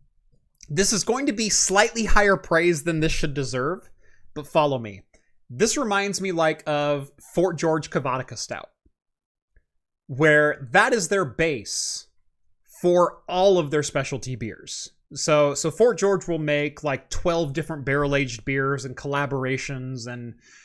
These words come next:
and, and whatnot. And the Kavatka Stout, which is their standard nine point oh stout, is still a phenomenal beer. And it has all the right notes that you would want to taste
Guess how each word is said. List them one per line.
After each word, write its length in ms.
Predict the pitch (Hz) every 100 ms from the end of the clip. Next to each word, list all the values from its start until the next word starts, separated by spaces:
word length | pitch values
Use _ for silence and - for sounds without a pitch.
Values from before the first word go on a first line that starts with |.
| _ -
and, 220 | 147 143
and 200 | 151 139
whatnot. 520 | 135 139 131 127 - _ _ _ _ _ 170
And 460 | 160 151 151 151 147
the 100 | 156
Kavatka 540 | 170 185 262 214 156
Stout, 360 | - 139 147 160
which 160 | 147
is 120 | 151 127
their 180 | 147
standard 480 | 139 - 151 151 147
nine 260 | 131 135 143
point 280 | - 147 131
oh 80 | 123
stout, 560 | - 262 165 131 - _ _ _ - _ - - -
is 160 | 185 180
still 260 | - 262
a 40 | 196
phenomenal 680 | - 175 151 147 139 127
beer. 420 | 117 214 139 - - _ _ _ _ _ _ _ _ _ _ _ _ _ _ _ _ -
And 100 | 196
it 60 | 185
has 260 | 196 190
all 220 | 180 214 240
the 100 | 220
right 220 | 214 170
notes 280 | 202 202 -
that 100 | 165
you 100 | 160
would 100 | 147
want 160 | 156
to 60 | 135
taste 680 | - 240 160 135 - -